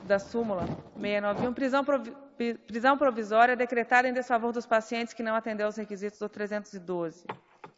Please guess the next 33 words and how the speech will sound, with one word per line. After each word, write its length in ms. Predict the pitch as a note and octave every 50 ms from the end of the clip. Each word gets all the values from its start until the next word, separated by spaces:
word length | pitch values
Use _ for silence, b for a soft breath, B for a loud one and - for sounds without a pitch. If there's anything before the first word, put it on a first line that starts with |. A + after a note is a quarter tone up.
| _ _ _ _ _ _ _ B B B B B B B B B B B _
Cito 260 | - - D4 - D4
também 420 | - C#4 B3 A#3 B3 C4 C4+ C4
um 60 | C4
precedente 400 | A#3+ B3+ B3 A#3 A#3+ A3+ A#3 A3+
da 60 | A#3 A3+
relatoria 340 | A3+ A3 A3+ G#3+ A3 A3+
da 160 | G#3+ G#3+ G#3+ - - - - - _ -
eminente 300 | G#3+ G#3+ A3 A#3 A3+ -
ministra 320 | A3 G#3+ G#3+ - - G#3+
Rosa 320 | G3+ G3 G3+ G3+ G3 G3 F#3
Weber, 400 | G3 G#3 A3 A3 G#3+ G3+ F#3+ -
também 580 | A3+ A3 G#3 F#3+ A3+ A#3 B3 C4 C4 B3+ B3 -
de 100 | - A3
dois 180 | G3 G#3+ G#3 G3+
mil 140 | G#3 G#3 G3+
e 40 |
dezesseis, 440 | F#3+ F3 F#3 F3+ F3+ - A3+ A3 G#3+
outubro 400 | G#3+ G#3+ G#3+ - C4+ C4 A3+ A3+
de 80 | G#3 G3+
dois 180 | G3+ G3+ G3
mil 140 | G3+ G3 F#3+
e 60 | F#3+
dezesseis, 600 | F3+ F3+ F#3 F#3 - - G#3+ G#3+ A#3 A3 - - B B B B B B B B B _
em, 180 | A#3 A#3+ C4 A#3+ - - - _ _ _ _ _ _
no 140 | G#3+ A3 G#3+
qual 420 | - B3 A#3 B3 C4 C4 A#3+ -
Sua 200 | - - - B3
Excelência 420 | A#3+ - A#3+ A#3 A#3+ A#3+ - A#3+
afirma 320 | A3+ - - G#3 G3+ F#3+ F#3+
que, 120 | - B3
em 60 | B3+
casos 300 | B3 - C4+ C4+ C4+ B3+
excepcionais, 960 | C#4 C4 - - B3+ A#3 - - A#3+ G#3 F#3+ F#3 F#3 F#3+ G#3 A3+ B3+ B3+ -